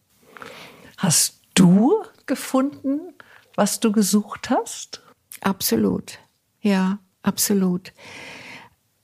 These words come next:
Speaker 2: Also, ich fühle mich sehr gesegnet.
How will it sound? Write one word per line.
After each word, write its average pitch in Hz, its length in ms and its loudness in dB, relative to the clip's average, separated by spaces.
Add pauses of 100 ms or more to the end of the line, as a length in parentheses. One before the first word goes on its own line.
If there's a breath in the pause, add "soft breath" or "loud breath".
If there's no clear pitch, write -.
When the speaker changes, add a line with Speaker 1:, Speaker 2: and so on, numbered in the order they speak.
(140)
Speaker 2:
Also, 196 640 4 (2000 loud breath)
ich - 200 2
fühle 269 320 4
mich 233 480 2 (640)
sehr 233 420 2
gesegnet. 233 920 0